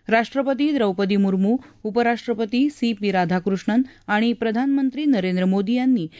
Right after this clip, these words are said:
देशवासियांना ईदच्या शुभेच्छा दिल्या आहेत. हा सण आत्मसंयम, वंचितांबद्दल करुणा बाळगण्याची तसंच दानधर्म करण्याची शिकवण देतो, असं राष्ट्रपती आपल्या संदेशात म्हणाल्या. सर्वांच्या हृदयात आशा, सौहार्द आणि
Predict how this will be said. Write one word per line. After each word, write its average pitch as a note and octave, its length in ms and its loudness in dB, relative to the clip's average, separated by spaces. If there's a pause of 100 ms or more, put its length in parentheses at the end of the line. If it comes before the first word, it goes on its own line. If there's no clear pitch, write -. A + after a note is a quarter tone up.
(140)
देशवासियांना G#3 1040 0
ईदच्या G#3 480 0
शुभेच्छा F3 480 -2
दिल्या D3 300 0
आहेत. D3 220 -2 (340)
हा G3+ 180 2
सण A3 300 -2 (260)
आत्मसंयम, C4 760 0 (200)
वंचितांबद्दल G#3+ 920 0
करुणा A3 400 0
बाळगण्याची A#3 640 0 (320)
तसंच G#3+ 400 0
दानधर्म B3+ 600 0
करण्याची G3+ 520 0
शिकवण F#3 400 0
देतो, E3+ 380 0 (220)
असं G#3+ 240 0
राष्ट्रपती F#3+ 640 0
आपल्या F#3+ 300 0
संदेशात E3+ 500 0
म्हणाल्या. C#3+ 360 2 (380)
सर्वांच्या G#3+ 440 0
हृदयात G#3 420 0 (280)
आशा, G#3+ 360 2 (300)
सौहार्द A#3 440 2 (180)
आणि A3 340 0